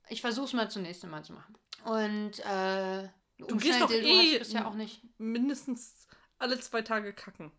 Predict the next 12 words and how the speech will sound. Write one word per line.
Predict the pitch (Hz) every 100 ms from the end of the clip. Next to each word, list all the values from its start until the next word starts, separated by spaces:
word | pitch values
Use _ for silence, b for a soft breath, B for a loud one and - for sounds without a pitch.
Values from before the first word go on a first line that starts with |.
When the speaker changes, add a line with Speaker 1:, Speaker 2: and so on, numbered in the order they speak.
| _
Speaker 1:
Ich | - -
gehe | 277
jeden | 185 202 214
Tag, | - - 165
glaub | 160 156 180
ich. | 175 - _ _ _ _ - _
Speaker 2:
Dann, | 233 247
dann | 247 240
hast | 254 247
du | 269 B B B _
jeden | 214 269 330 381
Tag | - 269 247 240 294